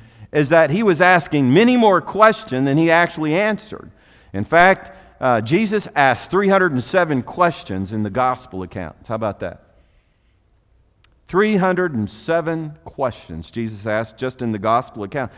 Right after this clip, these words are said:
That's what's recorded. Jesus is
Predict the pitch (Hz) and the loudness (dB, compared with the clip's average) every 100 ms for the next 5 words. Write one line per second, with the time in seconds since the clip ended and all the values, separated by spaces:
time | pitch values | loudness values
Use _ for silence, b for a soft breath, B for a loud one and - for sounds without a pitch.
0 | b 202 208 208 185 - 120 - - 208 | b 0 0 2 0 0 -8 -8 -8 -6
1 | 120 76 90 _ _ _ _ _ _ _ | -6 -8 -16 _ _ _ _ _ _ _
2 | _ _ _ _ _ - 185 220 196 139 | _ _ _ _ _ -6 -2 -2 -4 -6
3 | 117 | -8